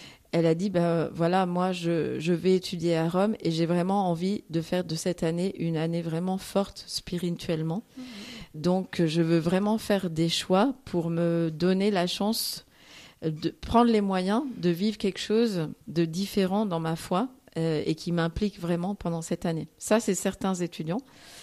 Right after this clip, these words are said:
Speaker 1: Pour d'autres, c'est plutôt à travers les pierres et à travers l'histoire. Ils viennent à Rome, donc ils se disent, « Je viens dans le centre de l'Église catholique. »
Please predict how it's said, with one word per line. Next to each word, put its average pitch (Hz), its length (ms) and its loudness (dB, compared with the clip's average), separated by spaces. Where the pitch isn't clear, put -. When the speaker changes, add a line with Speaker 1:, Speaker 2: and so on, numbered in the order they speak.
Speaker 1:
Pour 208 220 6
d'autres, 214 640 6
c'est 190 220 4
plutôt 214 640 4
à 175 120 4
travers 175 400 2
les 170 140 4
pierres 196 480 6
et 165 80 6
à 160 60 4
travers 160 400 2
l'histoire. 170 560 2
Ils 170 120 0
viennent 170 360 2
à 156 100 2
Rome, 170 520 4
donc 156 260 -2
ils 170 100 -2
se 143 60 -14
disent, « 175 240 0
Je 160 100 0
viens 175 360 0
dans 151 180 -4
le 160 160 -2
centre 170 340 -4
de 160 120 -2
l'Église 165 420 -2
catholique. » 175 640 0